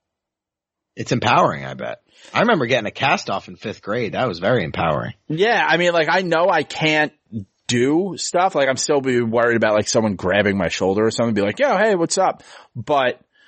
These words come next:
Speaker 2: like, I couldn't be walking around in a sling at Yankee Stadium. Not for the playoffs. If it was the playoffs, obviously, I'm a gamer.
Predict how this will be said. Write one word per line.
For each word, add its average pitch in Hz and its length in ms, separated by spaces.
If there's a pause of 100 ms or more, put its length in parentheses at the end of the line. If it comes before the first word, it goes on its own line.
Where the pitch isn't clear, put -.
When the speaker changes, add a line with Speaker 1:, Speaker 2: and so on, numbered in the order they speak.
(420)
Speaker 2:
like, 151 180
I 160 60
couldn't 196 260
be 175 100
walking 117 440
around 87 580
in 90 140
a 78 60
sling 80 580 (260)
at 90 180
Yankee 82 260
Stadium. 57 500 (580)
Not 120 320
for 110 140
the 92 60
playoffs. 71 640 (320)
If 101 100
it 123 60
was 127 100
the 127 80
playoffs, 87 600
obviously, 76 600
I'm 87 140
a 82 60
gamer. 69 480